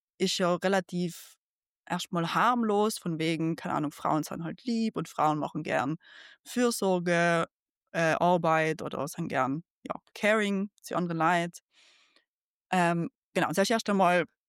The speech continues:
eine, ähm, Annahme, die so stehen lassen, so stehen bleiben kann von mir aus oder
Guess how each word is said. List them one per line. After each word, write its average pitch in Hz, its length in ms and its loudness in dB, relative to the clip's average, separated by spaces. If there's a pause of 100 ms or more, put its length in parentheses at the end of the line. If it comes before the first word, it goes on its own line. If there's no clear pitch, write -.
(720)
eine, 160 480 2
ähm, - 60 -6
Annahme, 185 460 4
die 165 140 0
so 165 160 -4
stehen 202 320 0
lassen, 175 200 -2
so - 140 -6
stehen 214 300 -2
bleiben 170 260 2
kann 165 220 -2
von - 160 -6
mir 160 220 2
aus 147 320 0
oder 147 300 -4